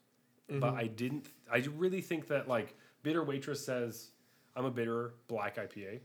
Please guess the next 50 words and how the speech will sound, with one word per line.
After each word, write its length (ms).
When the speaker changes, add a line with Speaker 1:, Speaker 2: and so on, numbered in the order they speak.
Speaker 1:
and 100
that's 160
exactly 380
what 100
Speaker 2:
Yeah. 80
Speaker 1:
you 60
get. 260
If 140
it's 160
not 160
the 60
Speaker 2:
Right. 60
Speaker 1:
best, 380
that's 220
fine. 400
But 240
y-, 80
you 320
are 100
telling 340
me 100
exactly 480
what 180
I'm 100
getting. 300
Um, 300
the 100
other 160
one 160
feels 300
like 180
a 60
little, 420
Big 160
Chill's, 320
like, 300
kind 200
of, 120
kind 200
of, 160
uh, 480
you 80
know, 140
cheat 240
me 100
a 60
little 120
Speaker 2:
Yeah. 160
Speaker 1:
bit. 80
Speaker 2:
So, 140